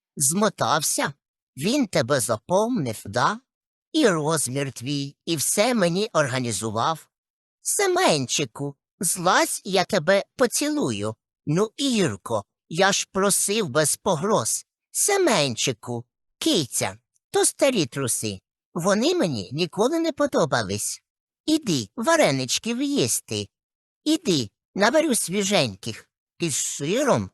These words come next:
з сиром, із печінкою. І соточку наллєш.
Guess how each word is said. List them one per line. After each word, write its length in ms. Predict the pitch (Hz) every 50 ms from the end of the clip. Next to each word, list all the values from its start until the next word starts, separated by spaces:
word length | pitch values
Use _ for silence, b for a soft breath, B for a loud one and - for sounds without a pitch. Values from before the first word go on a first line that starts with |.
| _ _ _
з 100 | - -
сиром, 640 | - - - - - 440 415 330 185 147 117 98 104 - -
із 180 | 269 226 -
печінкою. 880 | - - 359 - - - 220 160 117 101 98 - 123 110 110 123 123 117 - _ _ _ _ _ _
І 140 | - 220 185
соточку 840 | - - - - 139 175 220 - 320 311 302 - - - 262 240
наллєш. 680 | 226 220 220 202 180 151 127 113 104 - - - -